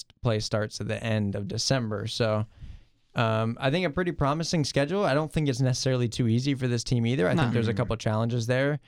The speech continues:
Speaker 1: And, um, but I think, you know, this team is, is really set up to, to do really well this season and, and,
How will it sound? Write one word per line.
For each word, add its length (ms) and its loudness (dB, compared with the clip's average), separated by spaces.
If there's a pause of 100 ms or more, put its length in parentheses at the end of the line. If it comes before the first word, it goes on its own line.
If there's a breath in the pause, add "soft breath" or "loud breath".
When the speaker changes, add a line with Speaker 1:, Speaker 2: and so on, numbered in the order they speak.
(340 soft breath)
Speaker 1:
And, 300 0
um, 300 0
but 100 2
I 80 0
think, 260 -4
you 100 0
know, 100 2
this 180 0
team 260 0
is, 320 -2 (220)
is 160 2
really 260 2
set 300 2
up 180 -4
to, 340 0 (100)
to 100 0
do 120 2
really 240 2
well 200 0
this 180 -2
season 540 0 (360 soft breath)
and, 520 0
and, 280 2